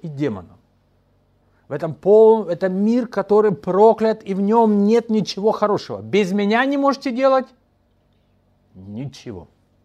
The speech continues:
Хорошее радикальное заявление. Оно не с позиции, чтобы ограничить, оно с позиции, чтобы обезопасить. Потому что когда вы понимаете, что в этом мире на вас охотятся, то вы понимаете, что вам нужна такая крыша,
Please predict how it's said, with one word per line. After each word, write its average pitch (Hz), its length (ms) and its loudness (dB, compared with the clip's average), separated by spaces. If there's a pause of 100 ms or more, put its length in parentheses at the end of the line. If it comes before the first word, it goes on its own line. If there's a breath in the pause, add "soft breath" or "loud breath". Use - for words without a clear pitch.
(220 soft breath)
Хорошее 240 400 -4
радикальное 196 540 -6
заявление. 131 560 -8
Оно 240 260 -4
не 269 140 -4
с - 40 -12
позиции, 226 540 -4
чтобы 190 300 -4
ограничить, 185 600 -6 (380 soft breath)
оно 196 160 -6
с 220 60 -8
позиции, 202 420 -6
чтобы 180 320 -6
обезопасить. 160 600 -10 (1400 soft breath)
Потому 202 160 -6
что 214 140 -8
когда 247 200 0
вы 247 80 4
понимаете, 247 580 -4
что 196 180 -6
в 208 40 -2
этом 226 220 -2
мире 233 200 2
на 185 120 -4
вас 208 180 -2
охотятся, 202 560 -4 (1300)
то 143 80 -6
вы 214 100 2
понимаете, 277 480 -4
что 165 160 -14
вам 202 120 -2
нужна 202 180 -4
такая 196 240 -4
крыша, 294 400 -6